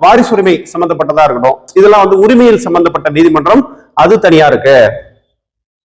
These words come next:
உரிமையல் நீதிமன்றம், இன்னொன்னு குற்றவியல் நீதிமன்றம்னு சொல்லி ரெண்டு வகையா என்ன பண்றாங்க, நீதி நிர்வாகத்தை பிரிக்கிறாங்க அசோகர் காலத்துல, அதாவது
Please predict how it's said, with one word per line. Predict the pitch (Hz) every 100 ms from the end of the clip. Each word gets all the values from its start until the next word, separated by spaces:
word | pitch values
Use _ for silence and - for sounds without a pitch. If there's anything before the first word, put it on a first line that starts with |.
| _ _ _ _ _ _ _ _ - 143 156
உரிமையல் | 226 254 254 240 240 240 180
நீதிமன்றம், | 175 165 151 190 226 -
இன்னொன்னு | 175 185 240 277 - -
குற்றவியல் | 190 - 226 220 220 165
நீதிமன்றம்னு | 165 185 170 160 180 185
சொல்லி | 143 160 254 - _ -
ரெண்டு | 180 240 262 226
வகையா | 196 190 190 202 170
என்ன | 180 165
பண்றாங்க, | 156 147 147 202 - - _ -
நீதி | 185 196 190
நிர்வாகத்தை | 151 151 143 180
பிரிக்கிறாங்க | 175 156 151 131 170 220 156
அசோகர் | - 170 143
காலத்துல, | 135 131 147
அதாவது | 139 170